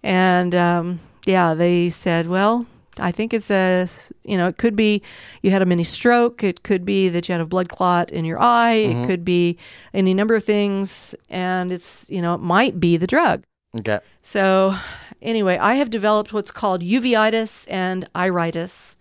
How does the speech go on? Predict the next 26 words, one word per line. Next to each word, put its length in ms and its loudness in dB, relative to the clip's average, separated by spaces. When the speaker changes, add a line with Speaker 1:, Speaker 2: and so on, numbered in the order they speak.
Speaker 2:
Mm-hmm. 300 -6
Speaker 1:
in 140 -4
my, 200 -2
in 140 -2
both 220 0
of 80 -6
my 240 -2
eyes, 300 -4
Speaker 2:
Mm. 60 -2
Speaker 1:
which 240 -2
means 400 -2
Speaker 2:
I 240 2
like 320 2
to 60 0
be 100 0
Speaker 1:
inflammation. 80 0
Speaker 2:
rightus. 400 -2
I 100 -2
have 160 -2
that. 320 -4
Speaker 1:
Yes, 300 0
I 100 0
know 140 0
you 200 2
Speaker 2:
Mm-hmm. 140 0
Speaker 1:
do. 220 2